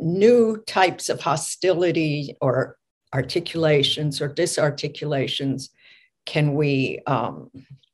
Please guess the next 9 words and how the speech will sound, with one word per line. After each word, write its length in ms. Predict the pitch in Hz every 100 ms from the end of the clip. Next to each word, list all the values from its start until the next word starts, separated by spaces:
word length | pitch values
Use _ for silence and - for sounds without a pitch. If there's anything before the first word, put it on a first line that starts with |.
| _ _ _ _ _ _ _ - _ -
just 280 | 175 -
look 300 | 185 196 -
at 240 | 202 - - _
closely, 1000 | - 214 233 262 - - 185 - 143 _ _ -
um, 560 | 151 143 135 135 - _ _ _ _ _ _ _ _ -
in 140 | 170
terms 320 | - 202 180 185
of 100 | 151 -
intergenerational 1700 | 196 190 190 127 170 165 151 156 160 185 - 175 160 143 117 151